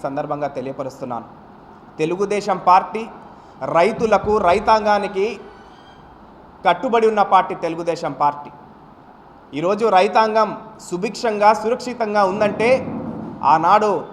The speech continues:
ఎన్టీ రామారావు గారు చేసుకున్న చొరవత్వం అని చెప్పి ఈ సందర్భంగా తెలియపరుస్తున్నాను. జెండాలో నాగిలి పెట్టుకొని రైతాంగ సంక్షేమమే అజెండాగా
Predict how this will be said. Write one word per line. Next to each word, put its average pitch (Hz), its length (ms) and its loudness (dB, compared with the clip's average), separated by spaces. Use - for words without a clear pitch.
ఎన్టీ 185 300 -2
రామారావు 202 500 4
గారు 190 240 2
చేసుకున్న 165 300 -8
చొరవత్వం 170 480 -2
అని 160 80 -6
చెప్పి 151 180 -10
ఈ 135 140 -18
సందర్భంగా 147 440 -4
తెలియపరుస్తున్నాను. 139 680 -6
జెండాలో 185 440 4
నాగిలి 202 360 2
పెట్టుకొని 214 400 0
రైతాంగ 220 420 4
సంక్షేమమే 226 760 0
అజెండాగా 240 500 6